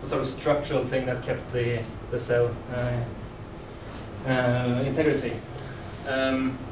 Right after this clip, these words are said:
it also looks kind of simple because it only consists of a couple of small things. Uh, it has a sugar. This is a sugar binding thing. Um, acids, uh, are things that binds the molecules together,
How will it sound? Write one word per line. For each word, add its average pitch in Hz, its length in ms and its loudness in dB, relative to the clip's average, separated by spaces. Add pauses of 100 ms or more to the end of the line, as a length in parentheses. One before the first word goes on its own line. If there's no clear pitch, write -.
(960)
it 151 100 4
also 170 240 8
looks 160 260 4
kind 151 300 4
of 135 180 4 (300)
simple 160 340 6
because 143 380 0
it 143 140 0
only 175 240 4
consists 151 400 -2
of 131 100 -4
a 131 80 -4
couple 135 480 -2
of 123 60 -6
small 135 500 0
things. 147 460 -2 (120)
Uh, 139 40 -2
it 135 220 -2
has 156 200 0
a 170 80 -2
sugar. 214 400 2 (300)
This - 80 -6
is - 80 -6
a 131 100 -4
sugar 131 200 -2
binding 135 400 -4
thing. 170 320 2 (460)
Um, 135 500 2
acids, 196 840 4
uh, 147 60 -2
are 135 500 4 (120)
things 143 240 0
that 131 180 0 (160)
binds 131 400 4
the 135 80 -6
molecules 131 400 -2
together, 160 380 0